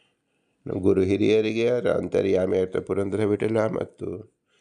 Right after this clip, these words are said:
ಭಾರತೀಯ ಮುಖ್ಯ ಪ್ರಾಣ ಭಗವಂತನಿಗೆ ಸದಾ ನಮ್ಮ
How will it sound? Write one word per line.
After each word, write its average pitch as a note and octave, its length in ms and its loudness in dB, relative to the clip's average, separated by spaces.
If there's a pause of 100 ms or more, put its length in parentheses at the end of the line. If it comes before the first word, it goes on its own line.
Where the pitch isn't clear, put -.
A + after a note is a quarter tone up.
(600)
ಭಾರತೀಯ A2 480 2
ಮುಖ್ಯ - 420 -6
ಪ್ರಾಣ G#2 400 0 (1400)
ಭಗವಂತನಿಗೆ G2 920 2
ಸದಾ G2 760 2
ನಮ್ಮ A2 260 -4